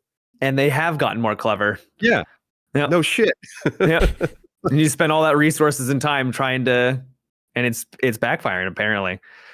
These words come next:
Speaker 1: But that's also according to YouTube videos I didn't actually watch. And, you know, of course they're gonna be clickbaity, so who knows?
Speaker 2: Yeah. I mean, we can see some of the data on our end. I'd be curious to see the data on their end. I mean, there's no way for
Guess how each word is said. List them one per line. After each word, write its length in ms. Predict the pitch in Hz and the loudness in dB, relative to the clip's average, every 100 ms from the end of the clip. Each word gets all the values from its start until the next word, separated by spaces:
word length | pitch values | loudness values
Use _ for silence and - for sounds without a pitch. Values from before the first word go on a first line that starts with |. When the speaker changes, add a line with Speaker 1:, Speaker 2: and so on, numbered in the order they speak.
| - | -8
Speaker 1:
But 200 | 131 226 | -2 0
that's 140 | 247 247 | 0 0
also 220 | 247 226 | 0 2
according 280 | 196 196 160 | 2 0 2
to 0 | |
YouTube 320 | 160 156 147 | 0 0 0
videos 180 | 143 135 | 0 0
I 80 | 131 | 0
didn't 140 | 127 | 0
actually 240 | 117 117 107 | -2 -2 -2
watch. 300 | 110 104 117 | -2 -2 -2
And, 80 | 113 113 | -2 0
you 60 | 123 | -2
know, 80 | 107 | -2
of 60 | |
course 220 | - 127 - | 0 0 0
they're 80 | 120 | -2
gonna 100 | 110 | -2
be 140 | 110 | -2
clickbaity, 480 | - 123 - 98 98 | -2 -2 -2 -4 -4
so 240 | - - - | -6 -8 -4
who 100 | 131 | -2
knows? 320 | 107 92 - _ _ | -2 -4 -8 _ _
Speaker 2:
Yeah. 240 | 113 104 92 - | -2 0 -2 -4
I 60 | 110 | 0
mean, 120 | 135 | 2
we 80 | 165 | 2
can 100 | 214 | 0
see 280 | 220 185 135 | 0 0 -2
some 200 | - 147 | -2 -2
of 40 | |
the 60 | 120 | 0
data 220 | 120 113 | 2 2
on 160 | 104 101 | 2 0
our 120 | 107 | 0
end. 160 | 98 90 | 0 0
I'd 80 | 113 | -2
be 80 | |
curious 280 | 123 131 104 | -2 0 -2
to 60 | - | -4
see 140 | 110 | -6
the 100 | 92 | -6
data 320 | - 120 104 90 | -6 -4 -2 -4
on 140 | 78 | -2
their 280 | 95 90 78 | 0 0 0
end. 240 | 78 80 | -4 -6
I 40 | 85 | -8
mean, 100 | 80 | -6
there's 140 | 90 | -4
no 80 | 98 | -2
way 100 | |
for 60 | 92 | 0